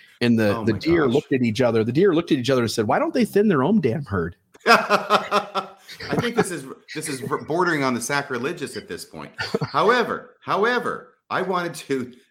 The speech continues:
Speaker 2: uh, tell you about a story that I found, and it's written by a person, uh, who goes by the name of Mason Proxy,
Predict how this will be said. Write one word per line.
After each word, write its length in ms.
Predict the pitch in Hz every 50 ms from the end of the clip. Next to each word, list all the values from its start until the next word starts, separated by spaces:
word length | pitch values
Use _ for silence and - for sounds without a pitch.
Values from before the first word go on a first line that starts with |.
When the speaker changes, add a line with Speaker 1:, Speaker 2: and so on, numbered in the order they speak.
| _ -
Speaker 2:
uh, 220 | - 110 110 113 110
tell 180 | - - 127 175
you 80 | 165
about 140 | 147 139 127
a 40 | 117
story 300 | - - 151 147 147 139
that 140 | 123 120 - -
I 200 | 107 139 185 233
found, 500 | - - - 98 82 76 78 85 98 95 _ _ _ _ _ _ _ _ _
and 100 | - 120
it's 140 | 127 127 135
written 240 | 180 220 185 175 160
by 140 | 151 139 127
a 60 | 120
person, 580 | 117 - 135 139 139 - - 127 123 120 - - _ _ _ _ -
uh, 220 | 98 98 92 - - - _ _ - -
who 100 | 120 127
goes 200 | 120 156 170 160 165
by 100 | 151 135
the 100 | 127 120
name 180 | 120 117 107 101
of 120 | 95 95
Mason 440 | 104 110 117 123 120 - 113 98 95
Proxy, 680 | 92 - - 98 98 110 110 - - - 71 78 78 _